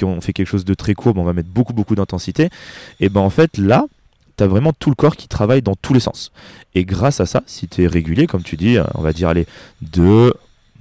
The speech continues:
le mieux, on va dire, pour vraiment avoir ces trois fois, et ben là, tu vois des résultats. Donc, soit physique,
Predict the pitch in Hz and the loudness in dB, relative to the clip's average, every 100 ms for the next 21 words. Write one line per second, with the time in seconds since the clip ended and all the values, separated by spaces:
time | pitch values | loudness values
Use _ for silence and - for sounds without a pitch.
0 | - 82 82 87 95 90 85 90 95 98 | -8 -6 -4 0 0 2 0 0 0 -2
1 | - 78 85 95 98 95 95 82 - - | -8 -4 -2 0 2 2 2 0 -4 -6
2 | - 98 - 185 214 - - - - - | -2 -2 2 2 2 -4 -20 -20 -10 -4
3 | 90 90 123 190 - 110 143 139 131 123 | -2 2 2 0 -2 2 4 4 4 2
4 | 120 104 90 82 - 139 131 127 _ - | 2 2 0 -8 0 2 2 0 _ -20
5 | - 95 120 302 - | -10 -4 0 0 -2